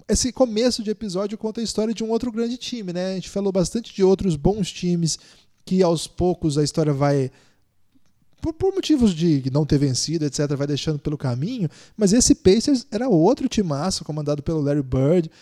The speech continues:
que tinha o Rick Smith, né, que já foi personagem nosso aqui na série El Gringo, contamos inteira a história dele, mais de uma hora de episódio,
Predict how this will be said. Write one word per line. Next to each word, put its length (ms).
que 120
tinha 180
o 20
Rick 200
Smith, 440
né, 240
que 80
já 140
foi 200
personagem 600
nosso 320
aqui 160
na 80
série 300
El 120
Gringo, 320
contamos 380
inteira 340
a 20
história 260
dele, 180
mais 160
de 80
uma 100
hora 140
de 80
episódio, 500